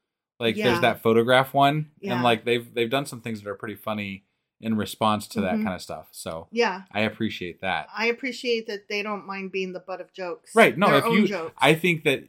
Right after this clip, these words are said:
Speaker 1: if you're gonna be the butt of a joke, you might as well be good-humored about it because it just wins you points.
Speaker 2: Well, it reminds me of that time when, um, Obama first saw the meme of
Speaker 1: <laughs>
Speaker 2: himself dipping a cookie that was too big into a glass of milk.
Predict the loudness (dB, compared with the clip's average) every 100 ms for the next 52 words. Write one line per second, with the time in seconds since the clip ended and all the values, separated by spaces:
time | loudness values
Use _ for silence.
0 | -6 -6 -4 -4 0 0 2 2 4 2
1 | 2 0 -2 -2 0 0 0 -2 -4 -6
2 | -6 -10 -10 -12 -12 -8 -6 -6 -8 -8
3 | -8 -8 -12 -12 -8 -8 -6 -6 -6 -10
4 | -18 -18 -6 -2 0 0 -2 -4 -4 -6
5 | -6 -8 -6 -4 -4 -8 -10 -8 -8 -10
6 | -16 -14 -10 -10 -12 -16 _ -12 -12 -12
7 | -20 -20 _ _ _ _ -10 -6 -2 0
8 | 0 -2 -4 -10 _ -6 -4 -2 2 2
9 | 0 -4 -4 -4 -4 -6 _ _ _ -10
10 | -10 -6 -6 -4 -2 0 2 4 4 2
11 | 4 6 4 2 -6 -16 0 2 4 2
12 | 0 -4 _ _ -10 -6 -6 -4 -2 0
13 | -2 -6 -8 -6 -4 0 0 -2 -6 -10
14 | -8 -6 -2 -2 -2 -4 -4 0 0 -2